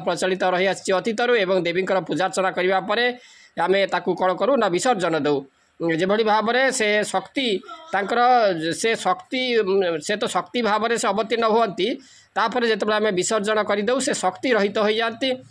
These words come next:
ସେ ଶବ ପଲଟି ଯାଆନ୍ତି। ଯେଭଳି ଭାବରେ ମଣିଷର, ଏ, ଜନ୍ମ ଅଛି, ତାଙ୍କର ମୃତ୍ୟୁ ଅଛି, ସେହିଭଳି ଜନ୍ମ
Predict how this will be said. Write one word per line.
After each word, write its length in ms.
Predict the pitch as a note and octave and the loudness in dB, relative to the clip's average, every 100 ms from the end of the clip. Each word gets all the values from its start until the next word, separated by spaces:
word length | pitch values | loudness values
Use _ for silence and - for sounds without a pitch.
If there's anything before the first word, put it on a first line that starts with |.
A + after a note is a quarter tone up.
| - - | -20 -8
ସେ 80 | - | -4
ଶବ 200 | A#3+ F#3 A3+ | 0 2 2
ପଲଟି 340 | G#3 F#3 E3 D#3+ | 2 0 0 0
ଯାଆନ୍ତି। 300 | D#3+ D3+ E3+ | 0 -2 -2
ଯେଭଳି 280 | G#3+ A#3 A#3 | 0 2 2
ଭାବରେ 300 | A3 A3 B3 | 2 2 2
ମଣିଷର, 400 | G3+ G#3 A3+ G#3+ G#3 F#3+ - - - F3 | 2 0 2 2 2 0 -8 -20 -8 -2
ଏ, 60 | F#3 | 0
ଜନ୍ମ 280 | F3 F#3+ A3 A#3 A3 | 2 2 4 4 2
ଅଛି, 180 | A3 B3 | 2 0
ତାଙ୍କର 300 | A#3 G#3 G#3+ | 0 -2 0
ମୃତ୍ୟୁ 300 | G#3+ A3 - A#3+ | 0 -2 0 0
ଅଛି, 260 | G#3+ G3+ E3+ - _ - | 2 0 0 -6 _ -4
ସେହିଭଳି 320 | G#3+ A3 A#3 A3 | 0 2 2 2
ଜନ୍ମ 260 | F#3 G3+ | 2 2